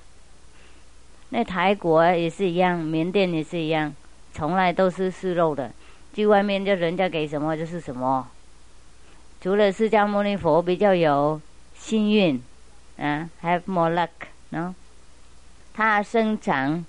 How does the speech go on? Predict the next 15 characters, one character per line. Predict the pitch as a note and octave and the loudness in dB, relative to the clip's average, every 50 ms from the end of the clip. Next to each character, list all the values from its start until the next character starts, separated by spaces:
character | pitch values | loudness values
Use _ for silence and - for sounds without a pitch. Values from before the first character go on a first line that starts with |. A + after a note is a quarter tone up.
| - - - - - - | -16 -20 -20 -20 -6 -2
在 | - G3+ G3 | 2 2 2
那 | F#3+ G3 G3+ | 2 2 2
个 | F3 F#3+ F3+ F3 F3 F#3 - - | 4 4 4 6 4 4 2 0
印 | - G3+ F3+ F3 | -2 -2 0 2
度 | F3+ F3+ E3 | 2 2 4
嘛， | E3 D#3+ C3 A2+ - - - - - - - - - - - - | 2 0 -2 -4 -8 -18 -20 -20 -20 -20 -20 -20 -20 -20 -12 -6
印 | - B3 A#3+ | -2 2 4
度 | A3+ G#3 | 4 4
本 | F3 D#3+ D3 D3+ | 4 2 0 2
来 | D#3 E3+ F3+ | 2 0 0
就 | E3+ F3+ F#3 F#3 | 0 0 -2 -2
是 | F3+ G3 G3+ G3 G3 | -2 -2 -2 -2 -4
吃 | - - - F#3 F#3 | -6 -8 -10 -8 -2
素 | F#3 G#3+ G#3 G3+ | 0 0 4 4
了， | G3 F#3 F3 E3+ | 4 4 4 0